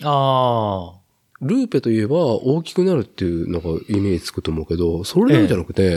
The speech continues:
Speaker 1: え。
Speaker 2: なんだろう、僕はルーペね、三つ買ったんだよね。なんだかんだ。
Speaker 1: うん、うん、うん。
Speaker 2: で、今決定版で使ってるのは、もうAmazonの多分中華かどっかの、なんかよく知らないメーカーの、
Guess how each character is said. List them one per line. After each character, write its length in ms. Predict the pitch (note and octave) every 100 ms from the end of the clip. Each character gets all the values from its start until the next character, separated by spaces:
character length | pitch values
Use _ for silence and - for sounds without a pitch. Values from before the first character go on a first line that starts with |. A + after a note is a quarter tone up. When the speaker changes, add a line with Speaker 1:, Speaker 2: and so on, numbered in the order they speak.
| D#2+
Speaker 1:
え。 40 | - _ - - - - _ _ D#3+
Speaker 2:
な 160 | F3+
ん 100 | D#3+
だ 80 | F#2+
ろ 100 | F2+
う、 20 | G#2
僕 400 | A2+ - - A#3 B3+
は 140 | F#4+ G3+
ル 400 | D#3 G3+ G#3+ C#3+
ー 20 |
ペ 160 | - E2+
ね、 320 | F2 E2+ E2
三 260 | F2+ A#2+ C3 _
つ 140 | - A3
買 160 | B3
っ 40 | A3+ -
た 120 | G#3+
ん 60 |
だ 80 | F#2
よ 80 | D#2
ね。 180 | E2+ - _
な 160 | G2+ F#2+
ん 40 |
だ 100 | F2
か 140 | - F2+
ん 80 | D#2
だ。 120 | - _ _ _ _ _ _ _ -
Speaker 1:
う 40 |
ん、 180 | G2+ D#2+
う 40 | F#2
ん、 460 | D2+ C#2+ D#2+ C#2+ - _
う 40 | E3
ん。 20 |
Speaker 2:
で、 200 | G#3+ G#3+ _ _ _ _ _ -
今 200 | A3 F3+
決 240 | D3+ C#3+
定 200 | - F#3+
版 200 | F#3+ F#3
で 100 | F#3+
使 160 | - G3+
っ 60 |
て 180 | F#3+ G#3+
る 100 | E3+
の 100 | D3
は、 400 | G3 F#3 A2+ G2
も 240 | B2 A#2 G#2
う 20 |
Amazon 420 | D3+ E3 A2+ F2
の 260 | D#2+ B2 A2+
多 100 | -
分 160 | F#2 E2
中 300 | - A#3 D#3+
華 140 | -
か 100 | F#2
ど 120 | G2+
っ 40 | G2
か 200 | - F2
の、 240 | E2 E2+ -
な 100 | G#2
ん 40 |
か 80 | F#2
よ 80 | A2+
く 100 | -
知 120 | -
ら 80 | F#2+
な 140 | F#2+
い 40 | F#2
メ 160 | G2+
ー 40 | F#2
カ 180 | - D#2
ー 20 |
の、 360 | D#3+ A3 F#2